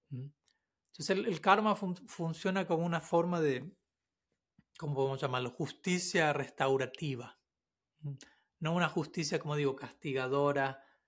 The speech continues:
una justicia vengativa, una justicia resentida.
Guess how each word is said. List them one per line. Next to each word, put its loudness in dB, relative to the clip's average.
una -8
justicia -2
vengativa, -6
una -6
justicia -8
resentida. -2